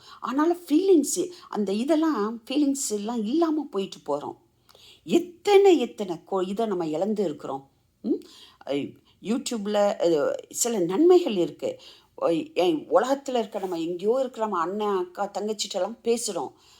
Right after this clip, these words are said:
That's a good இது. ஆனா, அது எல்லாமே நல்வழியில நம்ம யூஸ் பண்ணிக்கிறோம்னா இல்ல. எந்த நேரம், அ, மும் எதையும் பார்க்கலாம் என்ற ஒரு நிலை வரும்போது, தனிமையில வந்து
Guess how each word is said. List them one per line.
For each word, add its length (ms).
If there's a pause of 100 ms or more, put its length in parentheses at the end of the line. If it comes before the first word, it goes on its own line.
(140)
That's 220
a 40 (100)
good 160
இது. 400 (200)
ஆனா, 400 (160)
அது 240
எல்லாமே 500
நல்வழியில 520
நம்ம 160
யூஸ் 300
பண்ணிக்கிறோம்னா 540
இல்ல. 340 (260)
எந்த 380
நேரம், 520 (320)
அ, 160
மும் 260
எதையும் 540
பார்க்கலாம் 540
என்ற 280
ஒரு 200
நிலை 260
வரும்போது, 720 (340)
தனிமையில 520
வந்து 460